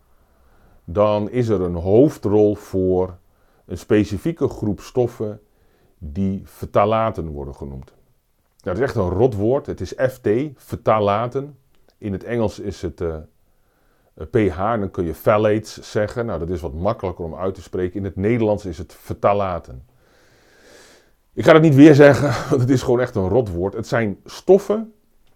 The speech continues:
die worden toegevoegd aan plastic om plastic buigbaar te maken. Dus je hebt hard plastic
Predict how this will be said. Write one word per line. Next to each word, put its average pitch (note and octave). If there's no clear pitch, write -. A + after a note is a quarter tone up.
die A2+
worden G#2
toegevoegd D#3+
aan G2+
plastic C#3
om G#2
plastic B2
buigbaar F2
te D#2
maken. C#2+
Dus F#2
je A#2+
hebt A#2+
hard B2+
plastic C#3